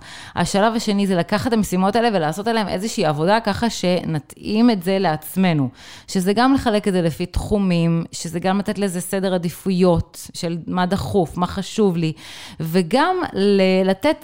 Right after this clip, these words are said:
זמנים ממש לכל משימה ברמה של שעה, שעתיים למשימה. ואז אחרי העבודה הזו שאנחנו עושים על הרשימה הזאת, אנחנו יכולים לקחת אותה ולהכניס אותה ליומן,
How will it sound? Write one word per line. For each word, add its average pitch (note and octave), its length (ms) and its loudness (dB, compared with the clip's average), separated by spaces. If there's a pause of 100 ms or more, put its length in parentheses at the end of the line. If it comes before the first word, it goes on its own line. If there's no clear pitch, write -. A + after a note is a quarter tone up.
זמנים G#3+ 420 4
ממש G3 360 2
לכל A3 260 2
משימה G#3+ 420 0 (140)
ברמה G#3+ 460 2
של B3+ 340 -2
שעה, A3 360 0
שעתיים G#3+ 720 4
למשימה. D#3+ 960 2 (500)
ואז D#4 220 4
אחרי F4+ 220 2
העבודה A#3+ 760 2
הזו D4 140 -2
שאנחנו G#3+ 440 2
עושים C4 340 2
על B3+ 80 4
הרשימה F3 640 0
הזאת, D#4 360 0
אנחנו F3+ 340 -2
יכולים G#3+ 380 0
לקחת G#3+ 400 -2
אותה C#4 240 2
ולהכניס F#3+ 440 0
אותה B3 180 0
ליומן, E3 560 2